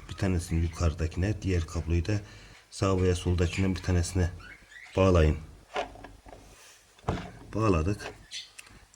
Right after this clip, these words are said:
Şimdi sağ veya solda bağladığımızla, e,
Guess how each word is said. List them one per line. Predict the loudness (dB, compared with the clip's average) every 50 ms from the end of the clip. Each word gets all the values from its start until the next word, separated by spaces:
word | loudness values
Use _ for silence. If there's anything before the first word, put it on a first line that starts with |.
| -18 -12
Şimdi | -6 0 2 2 2 2 0 -2 -6 -10 -8 -8 -6 -6 -6 -8 -8 -8 -8 -8 -8 -2
sağ | 2 4 6 6 6 6
veya | 6 4 4
solda | 2 2 2 2 4 4 2 2 2 2
bağladığımızla, | 2 4 4 4 4 4 4 6 6 6 4 2 2 2 2 2 0 -2 -10 -18 -20 -20 -20 _ _ _ _ _ _ _ _ _ _ _ _ _ _ _ _ _ _ _ -10 -10 -10 -10 -12 -16 -14 -8
e, | -6